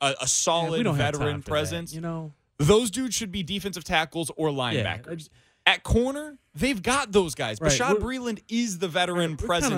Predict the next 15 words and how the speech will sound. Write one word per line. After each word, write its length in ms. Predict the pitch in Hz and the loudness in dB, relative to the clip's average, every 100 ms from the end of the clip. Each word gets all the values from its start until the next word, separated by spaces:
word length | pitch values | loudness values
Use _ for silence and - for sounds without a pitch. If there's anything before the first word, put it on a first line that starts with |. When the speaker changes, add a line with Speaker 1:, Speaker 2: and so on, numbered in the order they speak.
| 151 | 0
Speaker 2:
kinda, 60 | |
Speaker 1:
at 80 | 123 | -4
corner. 260 | - 113 90 | -6 -8 -4
Speaker 2:
you're 100 | 285 | -4
looking 200 | 320 208 | -4 -6
for, 160 | - | -4
like, 180 | 147 110 | -4 -4
impact 400 | 127 127 113 - | -6 -8 -8 -12
guys 380 | 104 101 87 101 | -12 -14 -14 -16
right 220 | 113 107 90 | -18 -18 -20
now, 240 | 82 92 131 | -20 -20 -16
you 100 | 127 | -10
know? 280 | 117 117 - _ | -8 -8 -12 _
Um, 400 | 117 110 107 101 98 _ _ _ _ _ | -12 -10 -10 -12 -16 _ _ _ _ _
and 520 | 175 175 175 170 165 | 4 6 4 0 -2